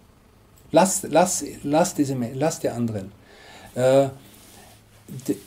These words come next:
den Ruf von anderen Menschen nicht zu schädigen, auch das ist Großzügigkeit. Äh, über Menschen Gutes zu sprechen, ist Großzügigkeit. Und zu verzeihen. Zu verzeihen, wenn e-, jemand mit mir einen Fehler gemacht hat,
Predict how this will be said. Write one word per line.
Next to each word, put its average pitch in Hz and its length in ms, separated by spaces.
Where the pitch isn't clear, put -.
den 147 160
Ruf 190 320
von 165 160
anderen 156 320
Menschen 156 380
nicht 151 180
zu - 120
schädigen, 117 440
auch 135 140
das 156 160
ist 156 160
Großzügigkeit. 120 920
Äh, 135 400
über 147 200
Menschen 156 460
Gutes 185 400
zu 151 100
sprechen, 135 480
ist 120 180
Großzügigkeit. 117 800
Und 185 440
zu - 100
verzeihen. 101 540
Zu - 100
verzeihen, 131 600
wenn 127 120
e-, 131 180
jemand 147 460
mit 127 160
mir 139 120
einen 135 80
Fehler 135 280
gemacht 107 460
hat, 143 200